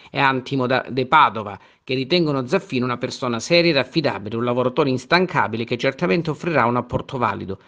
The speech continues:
"Ci rendiamo conto", aggiungono, della crescita del nostro partito, che evidentemente riesce a entrare grazie al realismo e alla praticità, nel cuore, nella testa delle persone. Noi continueremo con convinzione su questo percorso, sull'esempio del generoso e proficuo lavoro realizzato dal nostro presidente Nino Spirlì.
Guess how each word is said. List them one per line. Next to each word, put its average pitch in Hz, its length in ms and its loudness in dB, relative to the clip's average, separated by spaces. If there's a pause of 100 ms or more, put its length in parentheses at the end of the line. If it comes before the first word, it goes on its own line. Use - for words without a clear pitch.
(200)
"Ci - 160 -6
rendiamo 135 360 2
conto", 180 320 4
aggiungono, 139 500 2
della 127 220 2
crescita 160 420 0
del 135 140 0
nostro 123 280 -2
partito, 123 540 -4
che 107 120 -8
evidentemente 131 720 -2
riesce 127 260 -2
a 117 60 0
entrare 151 500 2
grazie 127 320 -2
al 117 60 -4
realismo 147 540 -4
e 135 40 0
alla 117 160 0
praticità, 127 640 -4 (420)
nel 139 220 -2
cuore, 156 380 4
nella 120 280 -2
testa 175 300 -2
delle 143 140 0
persone. 101 560 -8 (280)
Noi 147 220 2
continueremo 156 640 2
con 131 140 -6
convinzione 131 600 -2
su 123 160 -8
questo - 280 -4
percorso, 113 580 -2
sull'esempio 113 600 -2
del 123 160 0
generoso 123 420 0
e 123 40 -6
proficuo 127 420 -2
lavoro 147 400 4
realizzato 131 500 0
dal 120 100 0
nostro 135 280 -4
presidente 123 580 -4
Nino 156 300 2
Spirlì. 151 520 -2